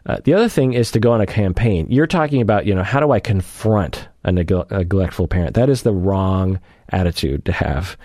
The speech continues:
And that is one that is really common in our society, which is like, you know, we ha-, we've, we have this building problem that we're seeing in this other person.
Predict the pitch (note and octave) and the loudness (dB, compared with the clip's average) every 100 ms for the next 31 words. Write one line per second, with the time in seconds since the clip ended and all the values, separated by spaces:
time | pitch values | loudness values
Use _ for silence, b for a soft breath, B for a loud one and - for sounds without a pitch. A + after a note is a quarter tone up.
0 | B B B - A2 A#2+ A#2 G#2 - - | B B B 0 2 4 4 2 0 -2
1 | G#2+ G2+ F#2+ F2 F#2 F#2+ E2 - - A2+ | 2 2 2 0 2 0 0 -4 -2 0
2 | G#2 F2+ D#2 E2 - b b - G#2 F2+ | 0 0 0 -2 -6 b b -4 0 2
3 | E2+ E2+ E2 E2 - E2+ D#2+ D#2 D#2+ E2 | 2 0 -2 -2 -2 0 0 -2 -2 -4
4 | D#2+ E2 D#2+ F2+ E2+ E2 E2+ F#2+ G#2 A#2+ | -4 -4 -4 -2 -2 -2 -2 0 0 0
5 | G2+ G2+ G2+ A#2+ A#2 - F2 G#2 A2 A2 | -2 0 0 2 0 0 0 2 2 2
6 | G#2+ G2 G2 b b b - - F#2+ F2+ | 2 0 -2 b b b -12 -2 0 2
7 | F#2+ F#2+ G#2 G2 F#2 - F2 - G2 F#2+ | 0 0 0 0 -2 -4 -6 -4 -2 0
8 | F#2+ F#2 F2+ F2 E2+ F2+ - | 0 0 -2 -2 -2 -2 -2